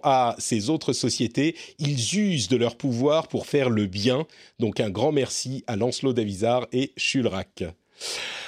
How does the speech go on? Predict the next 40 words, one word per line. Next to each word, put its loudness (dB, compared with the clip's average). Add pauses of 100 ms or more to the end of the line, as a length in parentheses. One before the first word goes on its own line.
(220)
Bon, 2
euh, 4
première 0
chose 0
dont 2
je -2
voulais 0
vous -4
parler, 2 (920)
c'est 0 (360)
le, 2
euh, 4
P 0
C. -2
que 0
j'ai 0
enfin 2
reçu. 0
Ça 2
fait 0
des 2
semaines 0
et 2
des 2
mois 2
que -2
je -4
vous -2
en 0
parle 2
parce 0
que 0
je 0
l'ai 2
commandé -2
il -2
y 2
a 2
un 0
moment. 0